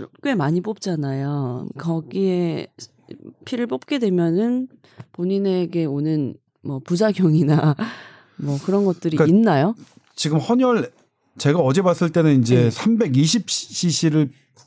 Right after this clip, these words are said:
Speaker 2: 그 뽑는 걸
Speaker 1: 삼백이십 cc.
Speaker 2: 봤는데
Speaker 1: 네.
Speaker 2: 삼백이십 cc, 그러니까 그 정도의 혈액, 그러니까 헌혈은 뭐 큰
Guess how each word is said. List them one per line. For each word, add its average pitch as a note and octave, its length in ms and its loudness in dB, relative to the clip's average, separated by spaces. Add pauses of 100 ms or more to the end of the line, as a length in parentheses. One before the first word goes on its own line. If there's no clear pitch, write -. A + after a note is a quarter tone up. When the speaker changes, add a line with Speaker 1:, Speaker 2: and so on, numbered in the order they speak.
(720)
Speaker 2:
그 C#3 100 0
뽑는 G#3 320 2
걸 D3+ 160 2
Speaker 1:
삼백이십 B2 120 2 (120)
cc. G#2+ 140 4
Speaker 2:
봤는데 C3 260 2
Speaker 1:
네. C#3+ 200 -4 (580)
Speaker 2:
삼백이십 G#3 420 0
cc, D#3+ 220 -2
그러니까 C3 200 0
그 E3 80 2
정도의 G#3 500 2
혈액, F#3 300 -2
그러니까 B2+ 220 2
헌혈은 G#3+ 520 2 (200)
뭐 G2+ 400 0
큰 G#3+ 580 0